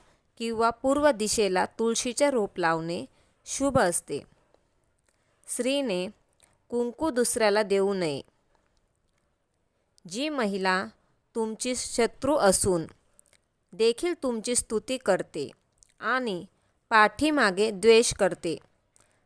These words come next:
अशा स्त्रीपासून कायम दूर राहावे. अशा महिलेचा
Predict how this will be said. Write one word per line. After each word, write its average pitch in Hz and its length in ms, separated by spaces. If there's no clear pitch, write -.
अशा 220 360
स्त्रीपासून 220 880
कायम 247 400
दूर 233 260
राहावे. 185 440
अशा 262 340
महिलेचा 202 800